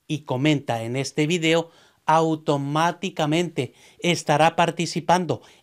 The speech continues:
en el sorteo de un curso para convertirse en preparador profesional de impuestos, totalmente gratis. No se lo puede perder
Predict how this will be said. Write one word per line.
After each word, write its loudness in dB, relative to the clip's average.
en 2
el 0
sorteo 0
de 2
un 2
curso -2
para 4
convertirse -2
en 0
preparador 2
profesional 0
de -2
impuestos, -2
totalmente 2
gratis. -8
No -2
se -2
lo -4
puede -2
perder 0